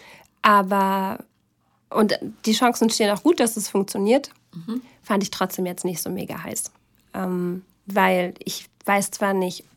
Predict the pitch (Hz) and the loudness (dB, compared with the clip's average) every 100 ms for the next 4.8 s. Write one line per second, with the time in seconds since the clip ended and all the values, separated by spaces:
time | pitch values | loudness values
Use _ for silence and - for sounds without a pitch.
0 | _ _ - 214 214 190 - 196 190 185 | _ _ -4 -4 -2 -4 -2 -2 0 -4
1 | 185 175 175 196 - 262 269 202 - 190 | -4 -6 -4 -4 -2 0 0 0 -2 -4
2 | 185 175 180 165 170 165 180 233 - - | -4 -8 -6 -6 -6 -4 -2 -2 2 8
3 | 294 226 226 - - - 196 190 233 339 | 8 8 0 -12 -20 -6 -4 0 2 2
4 | 208 - 185 - 190 196 233 - | -2 -8 -10 -8 -6 -4 -4 -6